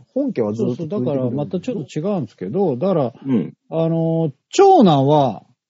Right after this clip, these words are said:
Speaker 1: そうよね、きっと。
Speaker 2: この家を継ぐから本家で、
Speaker 3: うん。
Speaker 2: 次男は分家になるみたいな、そういうことではあるよね。
Speaker 3: あ、そういうことか。
Speaker 1: そういうこと、
Speaker 2: うん。
Speaker 3: まあ、
Speaker 1: そういうこと。
Speaker 3: 確かにうちの馬父は次男だからね。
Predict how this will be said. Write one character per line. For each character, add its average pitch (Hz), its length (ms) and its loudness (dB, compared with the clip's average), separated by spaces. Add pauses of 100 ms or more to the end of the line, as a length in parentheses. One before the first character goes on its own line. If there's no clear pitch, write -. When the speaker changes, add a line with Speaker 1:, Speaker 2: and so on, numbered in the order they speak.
(400)
Speaker 1:
そ 220 180 0
う 127 40 0
よ 113 80 -4
ね、 202 180 -6
き - 120 -12
っ 131 40 -4
と。 - 0 -
Speaker 2:
こ 131 100 -4
の 110 40 -6
家 151 220 4
を 156 140 6
継 - 180 -6
ぐ 190 160 4
か 208 140 2
ら 180 100 2
本 123 280 -2
家 - 160 -18
で、 - 280 -12 (420)
Speaker 3:
う 156 40 -8
ん。 180 240 4
Speaker 2:
次 226 160 -6
男 240 240 0
は 214 360 0 (840)
分 127 260 -2
家 131 140 -2
に 113 100 -2
な 123 140 0
る 107 80 -2
み 101 100 -8
た 113 80 -6
い 104 40 -6
な、 110 60 -8
そ 285 180 0
う 302 40 4
い 302 40 4
う 247 60 0
こ 254 120 -2
と 240 160 0
で 110 160 -6
は 80 160 -14
あ - 60 -18
る - 200 -20
よ - 80 -16
ね。 165 100 2
Speaker 3:
あ、 151 80 6
そ 233 100 2
う - 20 6
い 311 40 2
う - 40 -2
こ 359 100 0
と 349 140 4
か。 - 220 -4 (300)
Speaker 1:
そ 226 80 -2
う 254 40 -2
い - 20 -4
う - 20 -4
こ 233 120 -2
と、 - 80 -2
Speaker 2:
う - 20 0
ん。 - 20 0
Speaker 3:
ま 262 60 4
あ、 262 60 2
Speaker 1:
そ 294 80 4
う - 20 2
い - 20 -4
う - 20 -4
こ - 0 -
と。 - 0 -
Speaker 3:
確 294 80 2
か 214 40 4
に 165 80 6
う 147 80 8
ち 190 100 0
の 202 240 2 (280)
馬 208 180 6
父 - 280 -6
は 214 120 0
次 185 140 -2
男 180 160 -2
だ 95 100 -8
か - 80 -18
ら 85 80 -16
ね。 98 240 -12